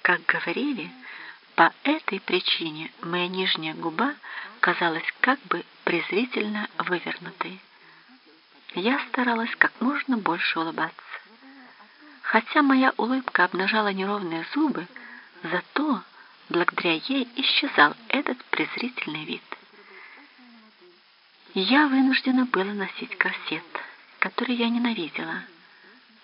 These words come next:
а также постепенно привыкать к высоким каблукам,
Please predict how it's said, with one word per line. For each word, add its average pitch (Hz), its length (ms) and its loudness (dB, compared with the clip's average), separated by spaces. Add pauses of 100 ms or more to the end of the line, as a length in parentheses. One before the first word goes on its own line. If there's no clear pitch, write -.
(100)
а 196 140 2
также 302 560 -2 (680)
постепенно 285 640 0
привыкать 247 560 0
к - 40 -20
высоким 226 440 -2
каблукам, 175 640 2